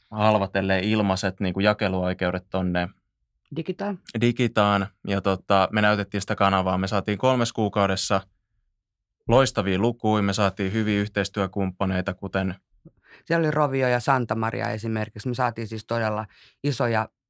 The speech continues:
Speaker 2: rahoja heiltä siihen kanavan pyörittämiseen.
Speaker 1: Ja tää kolmen kuukauden jälkeen, kun me rakennettiin tästä sitten se sijoittajainfo, tämmönen niinku, tää on todistettu malli, nyt me halutaan rakentaa tää isosti, tässä on tää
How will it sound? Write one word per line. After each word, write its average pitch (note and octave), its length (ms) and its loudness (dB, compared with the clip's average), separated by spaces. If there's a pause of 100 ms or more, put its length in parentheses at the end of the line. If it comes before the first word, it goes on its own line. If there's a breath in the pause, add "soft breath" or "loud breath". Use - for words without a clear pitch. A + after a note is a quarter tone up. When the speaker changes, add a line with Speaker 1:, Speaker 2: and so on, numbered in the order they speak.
(300)
Speaker 2:
rahoja A2+ 440 -2
heiltä A2 320 -4
siihen A#2 240 -6
kanavan A#2+ 360 -6
pyörittämiseen. - 880 -12 (160)
Speaker 1:
Ja G#2 100 2
tää G#2+ 160 4
kolmen B2 360 4
kuukauden G2+ 420 2
jälkeen, G#2 400 2
kun G2+ 100 -2
me F#2+ 60 4
rakennettiin G2 560 0
tästä G#2 320 2
sitten F#2 260 -4
se G#2 100 -4
sijoittajainfo, F#2+ 1040 0 (200)
tämmönen F#2+ 380 0
niinku, F#2 400 -4 (340)
tää A2 100 4
on F#2 100 0
todistettu B2+ 520 0
malli, A2+ 500 2 (320)
nyt A2 140 -2
me A2 80 4
halutaan G2 320 4
rakentaa G2 380 0
tää G2 280 0
isosti, G2 460 -4
tässä - 380 -2
on G2 100 -2
tää F#2+ 240 0